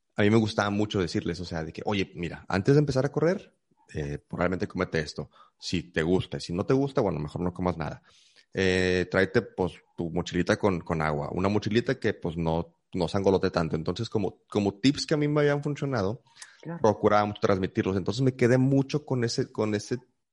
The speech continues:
Speaker 1: con ese chip de, de, de transmitir un, información, güey. Entonces,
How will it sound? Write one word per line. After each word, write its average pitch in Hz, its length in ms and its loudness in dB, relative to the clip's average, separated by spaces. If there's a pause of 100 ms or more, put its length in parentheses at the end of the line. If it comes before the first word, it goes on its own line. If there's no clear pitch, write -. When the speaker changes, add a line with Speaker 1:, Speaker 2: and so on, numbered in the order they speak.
(500)
Speaker 1:
con 107 200 0
ese 143 200 -4
chip - 300 -2
de, 117 320 2
de, 98 480 0
de 95 220 -4
transmitir 95 560 -6
un, 101 280 -4
información, 95 800 -2
güey. 82 140 -6
Entonces, 92 440 -4